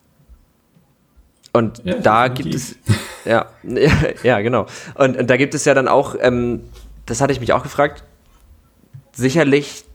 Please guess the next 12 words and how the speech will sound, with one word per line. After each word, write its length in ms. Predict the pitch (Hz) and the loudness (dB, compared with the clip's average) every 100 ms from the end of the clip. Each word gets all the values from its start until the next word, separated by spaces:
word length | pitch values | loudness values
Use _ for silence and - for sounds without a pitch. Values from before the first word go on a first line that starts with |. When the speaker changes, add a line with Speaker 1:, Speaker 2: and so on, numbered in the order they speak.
| _ | _
Speaker 1:
das 240 | 120 117 | 0 0
Problem, 460 | - 120 110 127 156 | -4 -2 2 4 2
also, 240 | - 110 | 0 0
ne, 100 | 113 | 0
das 140 | 117 123 | -2 -2
haben 100 | 127 | -2
ja 80 | 117 | -2
viele 240 | 139 131 | 0 0
Sportler, 520 | - - 110 147 151 | 0 2 2 4 2
dass 160 | 123 - | 2 0
sie 80 | - | 0
irgendwann, 640 | 113 139 127 123 131 131 | 0 2 0 0 0 -4